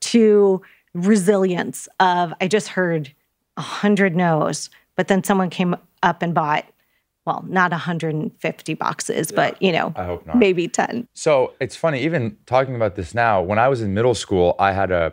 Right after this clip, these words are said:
Speaker 2: contest. And Jubin and contest, it's an ugly thing, because anytime there's a contest where you can have a winner and a loser, I can't lose. And so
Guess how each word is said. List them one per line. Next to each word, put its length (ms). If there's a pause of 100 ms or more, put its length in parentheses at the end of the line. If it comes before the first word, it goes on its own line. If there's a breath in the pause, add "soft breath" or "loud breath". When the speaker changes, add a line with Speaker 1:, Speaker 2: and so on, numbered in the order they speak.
Speaker 2:
contest. 680 (500)
And 260
Jubin 320
and 140
contest, 520 (420 loud breath)
it's 120
an 60
ugly 280
thing, 260 (100)
because 400 (140 soft breath)
anytime 400
there's 140
a 60
contest 460
where 100
you 100
can 120
have 180
a 80
winner 300
and 80
a 60
loser, 440 (440 loud breath)
I 80
can't 300
lose. 300
And 220
so 380